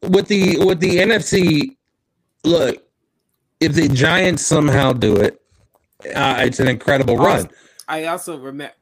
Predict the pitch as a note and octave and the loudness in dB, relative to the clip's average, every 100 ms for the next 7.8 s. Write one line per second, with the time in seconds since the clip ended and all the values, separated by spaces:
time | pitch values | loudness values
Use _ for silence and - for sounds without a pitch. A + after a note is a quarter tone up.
0 | - F#3 G3+ F#3+ E3+ E3 E3+ D#3+ D3+ C#3+ | -10 -8 -8 -10 -12 -8 -6 -6 -8 -10
1 | C#3 B2+ C3 C3+ A#2 B2 B2 F#2+ C3+ B2+ | -12 -12 -16 -16 -16 -18 -20 -20 -20 -18
2 | A2+ C#3 A#2+ A2+ C#3+ B2 - A#2+ C3+ C#3+ | -16 -16 -16 -14 -12 -12 -16 -18 -12 -12
3 | C#3 C3+ - C#3+ C3+ C3+ B2+ - C3 G#2 | -12 -14 -14 -14 -14 -16 -16 -14 -14 -16
4 | - C3 B2 - A#2 G#2 G#2 G2 G2+ G2 | -14 -12 -12 -12 -14 -16 -16 -16 -20 -20
5 | _ _ _ _ _ _ B2+ C#3 C3+ C3+ | _ _ _ _ _ _ -8 -8 -6 -8
6 | C#3 - E3+ F3+ C#3+ _ _ _ _ _ | -10 -10 -10 -10 -12 _ _ _ _ _
7 | _ C#3 D3+ C#3+ C3 B2+ A#2 C3+ | _ -8 -6 -6 -8 -10 -10 -12